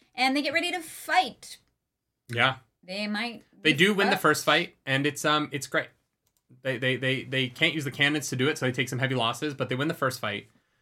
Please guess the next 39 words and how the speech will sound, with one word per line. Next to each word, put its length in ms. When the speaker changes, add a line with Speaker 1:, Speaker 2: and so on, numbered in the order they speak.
Speaker 2:
This 240
is 140
where 280
I 140
would 140
have 120
pulled 200
back 180
into 140
Kyrian, 400
personally. 440
I 100
would 100
have 100
used 200
the 60
walls, 540
and 100
I 40
don't 280
really 260
understand 320
why 80
they 100
don't. 280
Why 140
they, 160
that, 180
why 120
they 100
didn't 260
plan 180
to 40
use 100
the 40
walls 160
the 80
whole 100
time. 440